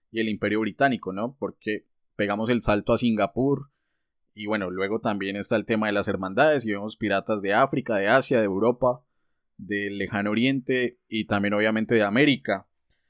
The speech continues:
Eso me gusta, o sea, como que expande el lore, pero en la ejecución tal vez,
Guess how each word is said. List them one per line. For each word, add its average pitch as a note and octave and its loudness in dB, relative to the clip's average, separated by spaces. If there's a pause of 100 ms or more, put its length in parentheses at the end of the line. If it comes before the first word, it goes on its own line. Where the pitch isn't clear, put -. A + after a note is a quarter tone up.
(720)
Eso D3 0
me F#3+ 4
gusta, D#3 4
o A2 4
sea, G#2+ 2
como G#2+ -2
que G#2+ -2
expande B2+ 0
el C#3+ 4
lore, D#3 6 (880)
pero A#2 4
en A2+ 0
la A2 0
ejecución A2+ -2
tal B2 0
vez, A2+ -6